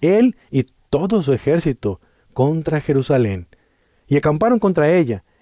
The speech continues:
y de todas partes edificaron contra ella baluartes". Debido a que ahora no vivimos en ciudades fortificadas, no entendemos lo que significa que ellos hayan edificado contra ella baluartes.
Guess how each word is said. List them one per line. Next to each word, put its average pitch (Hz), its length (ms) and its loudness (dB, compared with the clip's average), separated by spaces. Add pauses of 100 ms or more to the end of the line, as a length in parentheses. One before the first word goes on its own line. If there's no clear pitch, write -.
(100)
y 131 100 -2
de 113 120 0
todas 165 260 0
partes 127 400 -2
edificaron 120 680 -4 (140)
contra 107 340 -4
ella 120 260 0
baluartes". 98 800 -6 (1400)
Debido 202 360 2
a 165 80 -2
que - 80 -6
ahora 175 320 2
no 143 160 2
vivimos 147 560 -2
en 110 100 -2
ciudades 120 380 0
fortificadas, 113 920 -2 (500)
no 214 80 -2
entendemos 160 520 0
lo 113 140 -2
que 113 120 -4
significa 127 680 -2
que - 160 -2
ellos 131 260 2
hayan 131 240 0
edificado 117 800 -2
contra 107 340 -2
ella 110 180 0
baluartes. 104 720 -2